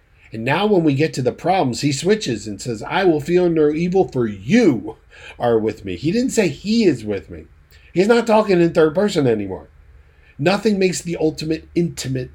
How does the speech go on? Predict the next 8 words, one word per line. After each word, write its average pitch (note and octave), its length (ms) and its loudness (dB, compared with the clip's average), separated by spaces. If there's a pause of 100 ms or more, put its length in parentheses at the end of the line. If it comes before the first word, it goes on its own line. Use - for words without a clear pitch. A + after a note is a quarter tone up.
(160)
faster - 600 -6
than G#2 280 -8
pain. F#2+ 760 -10 (1500)
Nothing. A#2+ 640 -6 (720)
Now C#3+ 80 -12
he's C3 120 -6
talking D#3 300 -2
about C3+ 320 2